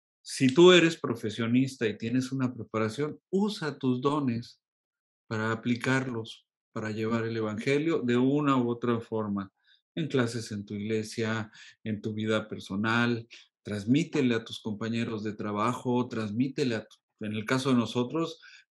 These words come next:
gracias a Dios, muchísimos pacientes han aceptado a Cristo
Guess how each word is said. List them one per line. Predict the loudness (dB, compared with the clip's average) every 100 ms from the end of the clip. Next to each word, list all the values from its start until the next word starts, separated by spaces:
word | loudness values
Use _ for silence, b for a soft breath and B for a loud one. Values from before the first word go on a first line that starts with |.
| _ -2
gracias | 2 2 2 -4 -4
a | -2
Dios, | 0 0 -2 -10 -8
muchísimos | -4 -4 -2 0 0 -4 -6 -6 -8 -8
pacientes | -10 -6 -2 0 -2 -4 -8 -10 -16 -8
han | -6
aceptado | -4 -8 -6 -2 0
a | -2
Cristo | -4 -6 -8 -12 -16 -16